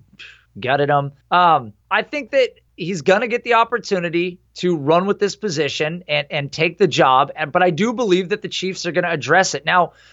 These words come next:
let's say that the Chiefs go and, and spend a third round pick or a fourth round pick, uh, on Darrell Henderson. I don't know that Darrell Henderson goes that late, but let's say Darrell Henderson goes in the early third. That's the type of guy that I could see push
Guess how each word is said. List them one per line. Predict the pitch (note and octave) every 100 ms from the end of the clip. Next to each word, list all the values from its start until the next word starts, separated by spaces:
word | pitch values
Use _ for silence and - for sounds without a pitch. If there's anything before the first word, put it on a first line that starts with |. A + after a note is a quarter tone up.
| _ -
let's | A3+ A3+
say | B3
that | A#3 G3
the | F#3
Chiefs | - G#3 E3 C3+
go | F#3 G3 F#3+
and, | D#3+ -
and | D3+
spend | - F3+ F3
a | C#3+
third | - E3+ E3+
round | E3 D3+ C3+
pick | D3 D3+ C#3 -
or | D3 C3+
a |
fourth | - E3 D3 C#3+
round | D3+ C3+
pick, | D#3 C#3+ C#3
uh, | C3 C#3+ D3
on | D#3+ C#3 C3+ A#2+
Darrell | D3+ D#3+ C3
Henderson. | C#3+ A#2+ - C3
I | F#3+
don't | A#3+
know | A3
that | G3 D#3
Darrell | D#3+ C3
Henderson | D3 D3+ - C3
goes | C3+ A2+
that | B2 A2+
late, | A2+ G2 - _ _
but | C#3 D#3 -
let's | F3+ G#3
say | A#3 F#3+
Darrell | G3+ F#3
Henderson | E3 F3+ D#3 D#3+
goes | D#3+ D#3+ C#3
in |
the | D3
early | D3 C#3+
third. | B2 D3+ A#2 A2+
That's | G3+ -
the | B3+
type | A#3 A#3 A3+
of | F#3
guy | G3
that | F#3 D#3+
I | D#3+
could | D#3+
see | - F3
push | C#3 - F#3 D3+